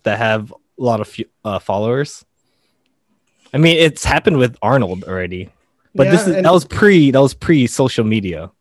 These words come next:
Speaker 2: You could kinda say that Trump was a social media guy,
Speaker 1: Yeah,
Speaker 2: right?
Speaker 1: he, he's
Speaker 2: Always,
Speaker 1: an example.
Speaker 2: always tweeting.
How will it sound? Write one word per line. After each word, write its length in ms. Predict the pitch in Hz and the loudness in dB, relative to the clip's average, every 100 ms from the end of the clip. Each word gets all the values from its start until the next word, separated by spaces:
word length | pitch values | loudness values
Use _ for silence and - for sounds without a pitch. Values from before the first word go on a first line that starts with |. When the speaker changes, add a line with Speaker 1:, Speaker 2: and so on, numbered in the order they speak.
| _ | _
Speaker 2:
You 200 | - 214 | -14 -10
could 220 | 196 220 - | -8 -8 -4
kinda 300 | 202 226 208 | -2 -2 -2
say 280 | - 196 185 | -2 -2 -2
that 280 | 165 - | -6 -10
Trump 380 | - 185 208 196 | -4 -2 -2 -2
was 560 | 165 151 139 139 - _ - | -4 -4 -8 -14 -18 _ -12
a 80 | |
social 400 | 151 175 156 151 | -6 -4 -4 -4
media 420 | 156 160 151 151 147 | -6 -4 -4 -4 -6
guy, 180 | 151 151 | -4 -2
Speaker 1:
Yeah, 180 | 156 156 | 0 0
Speaker 2:
right? 200 | 160 170 | -4 -4
Speaker 1:
he, 200 | 127 - _ _ _ _ - | -6 -8 _ _ _ _ -10
he's 280 | - 156 | -2 0
Speaker 2:
Always, 160 | 170 175 | 2 0
Speaker 1:
an 60 | 110 | 0
example. 300 | 117 120 185 | -4 -2 2
Speaker 2:
always 360 | 196 180 139 - | 2 2 -4 -6
tweeting. 540 | 190 185 190 202 190 | -4 -2 -2 -4 -10